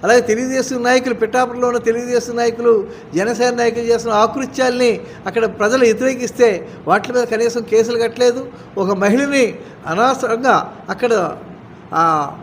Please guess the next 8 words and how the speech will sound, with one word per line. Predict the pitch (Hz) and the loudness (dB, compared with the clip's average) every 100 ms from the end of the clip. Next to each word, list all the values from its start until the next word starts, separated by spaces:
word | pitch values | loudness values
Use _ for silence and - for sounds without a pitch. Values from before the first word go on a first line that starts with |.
| 156 | 0
లైంగిక | 165 - 294 233 220 | 4 4 2 -8 -2
చర్య | 247 240 208 185 | -2 0 -2 -2
పాల్పడితే | 208 233 240 233 233 175 - - - | -2 0 -2 0 0 -2 -6 -14 -4
దాని | 196 233 | 0 0
మీద | 240 | 2
కూడా | 226 226 | 0 2
కేసులు | 208 214 240 | 2 2 0
కట్టలేదు. | 226 226 240 240 | -2 2 2 2